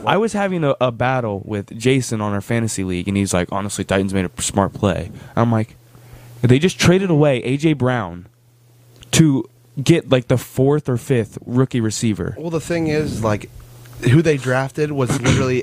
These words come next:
Speaker 2: a replica of A J
Speaker 3: Yeah.
Speaker 2: Brown, just younger and, like, but less, like, experience.
Speaker 3: Yeah.
Speaker 2: So I didn't
Speaker 1: Like, it,
Speaker 2: understand.
Speaker 1: I, I,
Speaker 3: Well
Speaker 1: all I saw was they literally traded away A J Brown to get a better pick, to get someone that was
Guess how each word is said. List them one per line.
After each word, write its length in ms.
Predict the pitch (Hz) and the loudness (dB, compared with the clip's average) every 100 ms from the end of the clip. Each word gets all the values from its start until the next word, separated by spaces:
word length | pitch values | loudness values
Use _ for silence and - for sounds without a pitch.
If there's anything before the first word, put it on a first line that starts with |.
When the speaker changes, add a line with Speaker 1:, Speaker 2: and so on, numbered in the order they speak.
| - | -4
Speaker 2:
a 140 | 113 | -6
replica 680 | 101 123 120 107 - 98 92 | 0 0 0 -8 -8 -8 -6
of 140 | 104 104 | -4 0
A 100 | 113 | 0
J 160 | 113 | 2
Speaker 3:
Yeah. 80 | 113 123 120 | 2 2 0
Speaker 2:
Brown, 100 | 117 | -4
just 180 | 131 | -4
younger 520 | 120 123 139 143 143 - - - - - 120 | -2 -2 -2 -4 -4 -8 -20 -20 -20 -2 0
and, 120 | 120 | 2
like, 140 | 110 104 - | 0 -6 -6
but 220 | 120 127 | -2 0
less, 520 | 117 127 135 - - - - - - 233 - - - - - | 0 0 0 -6 -8 -14 -20 -20 -14 -12 -12 -16 -18 -12 -2
like, 120 | 92 - - - - - - - - | -2 -2 -10 -12 -16 -20 -16 -6 -4
experience. 680 | 107 - 135 143 85 - | -2 2 2 2 -4 -2
Speaker 3:
Yeah. 320 | - 127 113 117 | 2 2 0 -2
Speaker 2:
So 120 | 127 | 2
I 20 | |
didn't 80 | 135 139 | 2 2
Speaker 1:
Like, 20 | |
it, 80 | 147 | 0
Speaker 2:
understand. 420 | 143 156 117 90 | -4 -4 -6 0
Speaker 1:
I, 120 | - 139 | 0 2
I, 80 | 156 | 2
Speaker 3:
Well 80 | 180 | 2
Speaker 1:
all 200 | 160 214 | 2 2
I 80 | 202 | -2
saw 240 | - 160 | 0 0
was 160 | 131 117 | 0 -4
they 100 | 117 | -4
literally 380 | 117 143 156 143 | -2 0 0 -2
traded 320 | - 135 156 | 0 0 2
away 220 | 160 127 | 0 0
A 60 | 120 | 0
J 120 | 123 | 0
Brown 340 | 107 98 87 87 | -2 -4 -4 -4
to 60 | |
get 140 | 98 107 | 0 0
a 60 | |
better 260 | 101 104 117 | 2 0 0
pick, 340 | - 110 135 | -2 -2 0
to 80 | 123 | -2
get 140 | 104 | -2
someone 520 | - 107 107 113 113 101 | -2 -2 0 -2 -2 -2
that 180 | 95 | -4
was 360 | 98 98 90 | 0 -2 -2